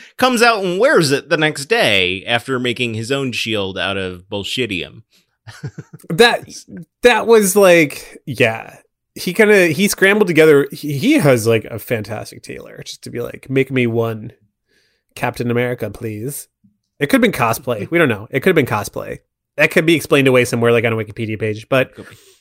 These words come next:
Speaker 1: His last
Speaker 2: um,
Speaker 1: name is Russell, by the way, because
Speaker 2: Wyatt
Speaker 1: he
Speaker 2: Russell,
Speaker 1: is
Speaker 2: right?
Speaker 1: Kurt
Speaker 2: Yeah.
Speaker 1: Russell's, uh, son.
Speaker 2: No way. Well done.
Speaker 1: Yeah.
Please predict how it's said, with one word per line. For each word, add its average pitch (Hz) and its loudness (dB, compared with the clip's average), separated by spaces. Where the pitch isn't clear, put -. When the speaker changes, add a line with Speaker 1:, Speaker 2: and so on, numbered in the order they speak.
Speaker 1:
His 165 0
last 131 6
Speaker 2:
um, 127 4
Speaker 1:
name 160 2
is 117 -2
Russell, 120 0
by 95 -2
the 90 -6
way, 85 -4
because 92 -2
Speaker 2:
Wyatt 143 6
Speaker 1:
he 131 4
Speaker 2:
Russell, 135 4
Speaker 1:
is 104 0
Speaker 2:
right? 127 2
Speaker 1:
Kurt - 2
Speaker 2:
Yeah. 151 4
Speaker 1:
Russell's, 110 -2
uh, 85 -6
son. - -10
Speaker 2:
No 202 2
way. 202 2
Well 147 2
done. 120 -2
Speaker 1:
Yeah. 247 -8